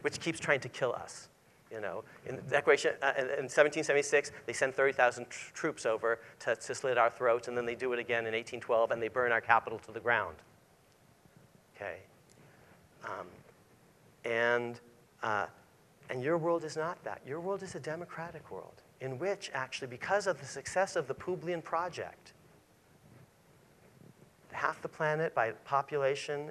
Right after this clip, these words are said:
and landmass is now democratic on the American model. Britain is way more democratic now than it was at the time. France is no longer an absolutist monarchy. It's actually a, a considerable republic. It's almost as impressive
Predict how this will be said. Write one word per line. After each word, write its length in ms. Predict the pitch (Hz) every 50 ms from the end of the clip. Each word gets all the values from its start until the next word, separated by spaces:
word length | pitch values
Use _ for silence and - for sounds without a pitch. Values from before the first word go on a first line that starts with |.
| - -
and 180 | 117 117 120 120
landmass 480 | 120 120 123 127 131 123 123 127 - -
is 120 | 120 110
now 180 | 123 120 123 127
democratic 760 | 110 127 123 123 131 123 - - 156 160 160 - - - - - - - _ _ _ _ _ _ _ _ _ _ _ _ _ - - - - - -
on 200 | 143 160 180 190
the 80 | 190
American 400 | 190 180 180 190 190 190 - 185
model. 420 | 175 175 185 202 202 - - - - - _ - - - - - - _ _ _ _ - - -
Britain 220 | - 165 185 - 175
is 120 | 143 127
way 100 | 165 175
more 180 | 196 190 190 180
democratic 520 | 170 170 170 170 156 - 165 160 165 165
now 180 | 165 165 175 170
than 100 | 131 117
it 80 | 113
was 200 | 123 120 127 -
at 80 | 135 -
the 60 | 127
time. 280 | - - 156 156 123 - - _ _ _ - _ _ _ _ _ _ _ - _ - - - - - -
France 380 | - - 175 180 185 190 180 170
is 100 | 151 147
no 120 | 170 175
longer 260 | 175 175 175 175 170
an 60 | 175 -
absolutist 560 | 147 165 160 - - 175 175 170 - 160 -
monarchy. 460 | 165 160 160 170 175 170 151 151 - - - - - _ _ _ - -
It's 460 | 160 160 160 160 139 143 - - -
actually 340 | 165 147 143 - - 160 160
a, 80 | 160 160 - - -
a 80 | - 151
considerable 720 | - - 160 151 - 170 156 170 165 147 165 160 160 165
republic. 500 | 156 156 147 - - 190 185 - - -
It's 140 | - 120 -
almost 400 | - 127 139 143 156 156 151 -
as 140 | 151 147 151
impressive 540 | 147 139 - 147 143 143 - 151 151 151